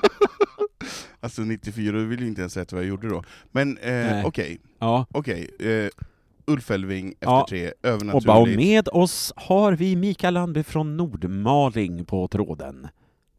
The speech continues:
Speaker 2: Och jag fick sån här panik så jag bara... Klick.
Speaker 1: Nej.
Speaker 2: Jo, jag la på.
Speaker 1: Nej.
Speaker 2: Jo. <laughs> Och så bara,
Speaker 1: Nej.
Speaker 2: "Hallå, Mikael? Hallå?" Eh, jag tror
Speaker 1: Nej,
Speaker 2: vi
Speaker 1: och då
Speaker 2: tappar,
Speaker 1: hör
Speaker 2: tappar kontakten med.
Speaker 1: Nej.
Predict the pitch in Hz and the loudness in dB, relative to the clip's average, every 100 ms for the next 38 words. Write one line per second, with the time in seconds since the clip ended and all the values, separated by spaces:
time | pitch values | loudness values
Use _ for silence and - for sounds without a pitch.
0 | _ _ _ - 101 107 - 104 95 85 | _ _ _ -10 -8 -8 -10 -12 -10 -8
1 | 95 98 - 85 73 73 - _ _ _ | -8 -10 -10 -10 -8 -12 -14 _ _ _
2 | _ _ _ _ _ _ _ _ _ _ | _ _ _ _ _ _ _ _ _ _
3 | - - _ - _ _ _ 170 147 120 | -14 -14 _ -20 _ _ _ -4 -2 -4
4 | - 117 127 117 113 - - - - 160 | -8 -4 -4 -4 -6 -6 -6 -6 -6 -4
5 | 185 180 160 147 156 156 156 113 95 - | -2 0 0 -2 -2 2 4 4 0 -4
6 | - _ _ - - 151 196 214 131 202 | -20 _ _ -10 -4 0 4 8 8 8
7 | 190 185 190 - _ 101 95 87 131 180 | 0 -2 -6 -12 _ -4 0 0 0 -2
8 | 202 - 202 214 - _ - 117 113 127 | -6 0 0 -2 -10 _ -4 0 2 0
9 | 202 _ _ 135 151 - 175 175 160 165 | -4 _ _ 0 2 2 2 4 4 4
10 | 202 208 180 _ - 170 - 160 156 151 | 0 0 -6 _ -8 -6 -4 -6 -6 -8
11 | 180 - 180 170 170 196 185 175 170 165 | -10 -6 -6 -2 -2 -2 -4 -4 -4 -8
12 | 180 | -12